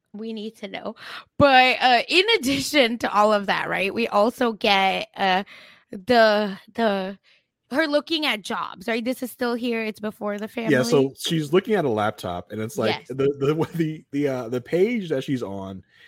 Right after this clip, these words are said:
Speaker 2: is a, a site that says, uh, is that off, this suggests ten offbeat jobs for a fresh start.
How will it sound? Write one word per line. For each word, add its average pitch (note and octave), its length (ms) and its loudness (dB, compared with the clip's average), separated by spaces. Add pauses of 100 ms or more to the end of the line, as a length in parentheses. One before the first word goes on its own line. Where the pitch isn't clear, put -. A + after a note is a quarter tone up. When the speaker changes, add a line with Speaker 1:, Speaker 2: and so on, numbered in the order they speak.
(140)
Speaker 2:
is A#2 200 -4
a, G#2+ 280 -2
a A2+ 60 -4
site B2 240 -2
that A2+ 80 -6
says, A2 260 -2
uh, G#2 280 -4
is A#2 140 -6
that A#2+ 180 -6
off, B2 260 -2
this A#2 300 -6 (300)
suggests C3 540 -4
ten A3+ 200 -2
offbeat C3+ 520 -6
jobs F#2+ 460 -6
for A2+ 260 -4
a - 40 -8
fresh G#2 320 -6
start. E2 340 -14